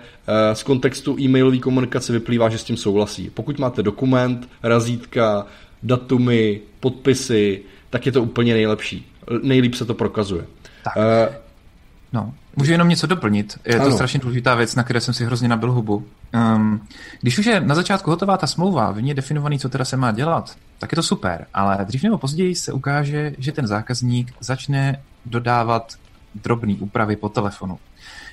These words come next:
Speaker 2: Já vždycky říkám, „Jasně, rozumím,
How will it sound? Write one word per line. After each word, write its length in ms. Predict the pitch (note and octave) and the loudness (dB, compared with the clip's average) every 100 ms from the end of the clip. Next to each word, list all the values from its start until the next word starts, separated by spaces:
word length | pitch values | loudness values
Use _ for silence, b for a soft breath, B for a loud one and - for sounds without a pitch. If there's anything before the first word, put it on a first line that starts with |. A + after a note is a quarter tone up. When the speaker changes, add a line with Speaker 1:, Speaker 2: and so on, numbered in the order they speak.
| - | -2
Speaker 2:
Já 200 | A2+ A2+ | 0 0
vždycky 380 | A2 B2 - C3 | 0 -4 -4 -4
říkám, 600 | B2+ A#2 G#2+ A2+ C3+ D3 - | -4 0 2 2 2 -2 -8
„Jasně, 760 | G#2 - - A#2 C#3 F3+ G#3 G#3 | -8 -8 0 2 4 4 2 -2
rozumím, 840 | G2 G2 F#2+ G#2 G#2+ A#2 D#3 G3+ | -6 -6 -4 -2 2 2 4 4